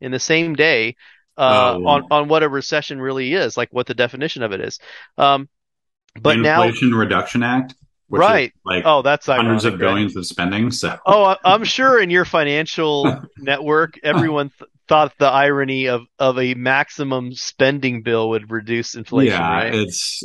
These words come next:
Speaker 2: it's, whatever.
Speaker 1: Yeah.
Speaker 2: However you, however you
Speaker 1: So
Speaker 2: feel about it, left or right, the name is not appropriate for a
Speaker 1: the
Speaker 2: big spending bill. <laughs>
Speaker 1: the point is, to bring this away from the political discussion, um, the, the point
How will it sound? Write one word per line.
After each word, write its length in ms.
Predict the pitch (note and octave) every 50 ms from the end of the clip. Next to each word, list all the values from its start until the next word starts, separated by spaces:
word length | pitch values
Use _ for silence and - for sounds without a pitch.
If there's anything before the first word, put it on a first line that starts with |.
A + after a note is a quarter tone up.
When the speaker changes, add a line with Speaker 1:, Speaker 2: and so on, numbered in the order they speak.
| - -
Speaker 2:
it's, 540 | B2 A#2 G2 F2+ - - - - - - _ _ _ - - _ _ _ _ _ - - - _ _ _ _ _ _ - -
whatever. 400 | - G#2 F2+ F2 F2 E2 - D#2+
Speaker 1:
Yeah. 80 | D#2+ -
Speaker 2:
However 260 | A2 A2 A2+ A2 A#2
you, 120 | B2 C#3
however 200 | B2+ B2+ G#3 F#3+ D#3+
you 60 | B2+
Speaker 1:
So 0 |
Speaker 2:
feel 160 | C#3 C#3 B2+
about 200 | A#2+ A#2+ A#2 A2
it, 40 | A2 A2
left 240 | G#2+ G#2+ - -
or 60 | G#2 F#2+
right, 220 | F#2+ F2+ F2+ F2
the 80 | - G2
name 320 | G2 G2 G2 F#2+ F#2 F2+
is 260 | F2 E2+ F2 - - -
not 240 | G2 G2 F#2 E2+ E2
appropriate 560 | D2+ - - F2+ E2+ E2 - F2 E2+ D#2+ -
for 120 | - F#2
a 20 | -
Speaker 1:
the 80 | F#3+
Speaker 2:
big 80 | G3 -
spending 380 | - - - - F#2 G2 F#2+ F2+
bill. 580 | G2+ G#2 A#2 - - - B3+ - - - - _ _ _
<laughs> 140 | _ _ _
Speaker 1:
the 160 | - F#3+ F#3
point 420 | - - C#4+ D4 D4+ D4+ C#4+ A#3
is, 360 | F#3 E3 D#3+ D#3+ E3 D#3+ - -
to 160 | - - E3+
bring 280 | D3+ C3 E3+ F3+ F#3 F#3
this 180 | E3+ D3+ -
away 260 | E3 D#3 C#3+ D3+ D#3+ D#3+
from 160 | - E3 D3
the 80 | C#3+
political 480 | B2+ - D3 D3 C#3 C#3 - - B2+ A#2+
discussion, 680 | A#2 A2 - - B2 A#2 A2+ - D3 C#3 C3+ C#3 C#3 - - -
um, 480 | D#3 C#3+ C#3+ C#3 C#3 C3+ C3 C3 B2+ - _ _ _ -
the, 240 | E3+ C3+ C#3 D#3
the 220 | D3 C3+ C3+ D3+ C#3
point 580 | - - - G3+ A3+ A#3+ F3+ D3 C#3+ C#3+ -